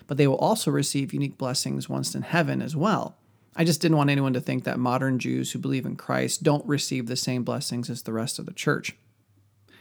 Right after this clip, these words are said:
Anyway, again, our preoccupation with material blessing too often causes us to miss the actual riches of the depth and breadth of the spiritual gifts God wants to give us. So,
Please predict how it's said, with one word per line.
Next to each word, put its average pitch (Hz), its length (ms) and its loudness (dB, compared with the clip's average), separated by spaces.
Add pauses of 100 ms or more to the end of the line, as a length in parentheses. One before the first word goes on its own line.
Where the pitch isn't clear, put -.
Anyway, 139 280 4 (260)
again, 135 320 4
our 143 100 2
preoccupation 180 840 4
with 139 160 2
material 147 500 2
blessing 135 600 0
too - 220 -4
often 170 360 2
causes 143 440 0
us 143 180 -2
to - 140 -2
miss 143 340 2
the - 240 -4
actual 147 600 0
riches 139 460 0 (360)
of 139 140 -2
the 135 100 0
depth 151 400 0 (200)
and 131 220 2
breadth 156 380 0
of - 140 -4
the 156 100 -4
spiritual 180 800 2
gifts 131 360 -2
God 135 300 -2
wants 131 340 -2
to 160 80 -8
give 165 200 -4
us. - 260 -10 (1500)
So, 151 460 4